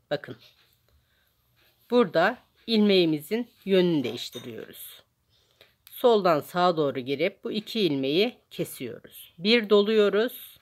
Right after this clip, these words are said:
Üç tane düz örüyoruz. İki, üç. Bir dola iki ilmeği birlikte kesiyoruz. Bir, iki ilmek ters örüyoruz.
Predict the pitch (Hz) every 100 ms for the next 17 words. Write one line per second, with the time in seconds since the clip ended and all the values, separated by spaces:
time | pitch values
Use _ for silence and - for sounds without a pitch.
0 | _ _ _ _ _ _ _ _ _ _
1 | _ _ _ _ _ _ - 226 - -
2 | 190 196 208 190 156 123 117 117 113 123
3 | - - - 190 233 _ _ _ - 165
4 | - - - _ _ - 247 254 180 160
5 | 156 208 - _ _ _ _ - 240 -
6 | 262 202 151 139 139 170 247 _ _ _
7 | _ - 202 139 139 - 208 214 - _
8 | _ - 160 - 104 - - - - _
9 | _ _ _ _ _ _ 220 214 254 -
10 | - _ _ - _ _ - 233 214 -
11 | 214 170 147 120 - - - _ _ _
12 | - 175 185 - 247 247 240 233 226 247